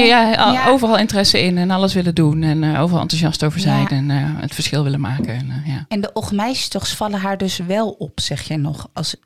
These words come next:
Speaker 2: als je zegt ze pikt niks.
Speaker 1: Ja,
Speaker 2: Of
Speaker 1: ja, ja, ja, klopt. Ze vallen haar wel op, ja.
Speaker 2: Ja.
Speaker 1: Ja. En ze heeft er natuurlijk, ze heeft er natuurlijk mee te maken in,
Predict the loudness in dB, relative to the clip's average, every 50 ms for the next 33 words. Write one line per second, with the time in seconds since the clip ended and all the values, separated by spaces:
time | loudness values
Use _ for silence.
0 | _ _ -10 -8 -6 -6 -4 -6 -6 -8 -8 -6 -4 -4 -2 -4 -4 -4 -6 -6
1 | -8 _ _ -8 -8 -8 -4 -4 -2 -2 -2 -6 -8 -10 -10 -10 -10 -12 -12 -12
2 | -12 -12 -12 -16 -16 -18 -18 _ -2 0 2 4 6 6 4 4 2 -2 -6 -8
3 | -12 -14 -14 -4 2 4 6 6 6 4 2 -2 -8 -18 -20 _ _ 0 0 0
4 | 2 0 -6 -10 -12 -10 -8 -8 -8 -2 0 0 0 0 -2 -12 _ _ _ _
5 | _ _ 2 2 2 2 2 -6 -12 -12 -14 _ -12 -4 2 4 4 6 6 4
6 | 4 4 4 4 4 4 4 2 -2 -6 -8 -18 -10 -4 -4 -4 -4 -4 -8 -6
7 | -6 -4 -6 -6 -8 -6 -6 -6 -6 _ _ _ -2 2 4 4 2 4 2 2
8 | 2 2 2 2 0 0 0 -4 -4 -4 -4 -2 -2 -2 -2 -2 -2 -2 -2 -2
9 | -2 0 0 -2 -2 -2 -4 -6 -4 -4 -2 -2 -2 -2 -4